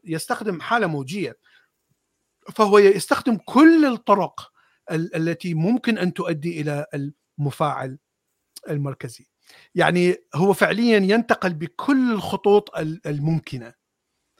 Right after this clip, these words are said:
يعني شيء غير، غير معقول، آه، آه، ويصل إلى، إلى ال-، المفاعل المركزي.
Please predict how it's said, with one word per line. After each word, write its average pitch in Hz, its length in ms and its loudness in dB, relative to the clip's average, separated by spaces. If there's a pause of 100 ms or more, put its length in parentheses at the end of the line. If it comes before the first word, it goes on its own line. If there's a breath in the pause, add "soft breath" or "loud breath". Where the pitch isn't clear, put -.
(240)
يعني 139 260 -12
شيء 185 220 -4
غير، 160 280 -4 (140)
غير 156 160 -4
معقول، 147 540 -4 (400 soft breath)
آه، 135 580 -12 (100)
آه، - 140 -14 (200)
ويصل 156 440 0
إلى، 156 680 -2 (500)
إلى 143 300 -8
ال-، 143 220 -10
المفاعل 131 640 -10
المركزي. 123 520 -18